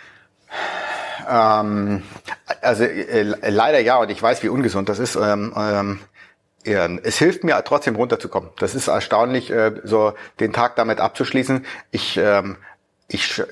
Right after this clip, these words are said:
äh, um Gottes Willen schaue ich nicht in meine E-Mails oder irgendwas. Also nichts, was mich, äh, persönlich, äh, bewegen könnte. Äh, das, äh, das vermeide ich im, äh, am Abend dann. Aber die, äh, so noch mal zu schauen, äh, äh, was ist, was ist in der Welt passiert, ähm, hilft irgendwie dann doch zum, äh, zum Entspannen.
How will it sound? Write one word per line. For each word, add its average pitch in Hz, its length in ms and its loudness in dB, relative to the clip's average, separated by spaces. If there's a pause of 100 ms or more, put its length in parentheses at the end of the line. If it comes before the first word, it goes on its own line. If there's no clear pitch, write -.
äh, 107 440 -4
um 110 120 -8
Gottes 131 300 2
Willen 127 140 4
schaue 120 220 2
ich - 80 -4
nicht 139 160 2
in 117 100 4
meine 107 360 2
E-Mails 139 280 2
oder 98 160 4
irgendwas. 131 320 -2
Also 107 180 4
nichts, 147 220 0
was 131 120 2
mich, 123 200 -4
äh, 107 120 -4
persönlich, 127 480 2
äh, 110 280 0 (160)
bewegen 123 300 2
könnte. 131 380 -4 (440)
Äh, 107 200 4
das, 107 200 -2
äh, 101 120 2
das - 160 -2
vermeide 107 420 0
ich 131 180 -2
im, 117 200 0
äh, 110 40 2
am 110 360 -2
Abend 117 260 -2
dann. 120 160 -2 (400)
Aber 113 240 4
die, 107 240 4
äh, 107 200 4 (140)
so 131 160 0
noch 131 100 2
mal 123 140 2
zu 120 140 0
schauen, 113 540 2 (180)
äh, 127 60 -4
äh, 107 180 2 (340)
was 123 140 -6
ist, - 280 -8 (120)
was 160 200 0
ist 139 80 -4
in 139 60 0
der 110 100 4
Welt 113 160 4
passiert, 113 400 0 (340)
ähm, 98 300 0 (120)
hilft 160 220 0
irgendwie 123 380 4
dann 101 160 2
doch 101 140 -2
zum, 98 240 -4
äh, 92 160 -2
zum - 140 -8
Entspannen. 87 340 -6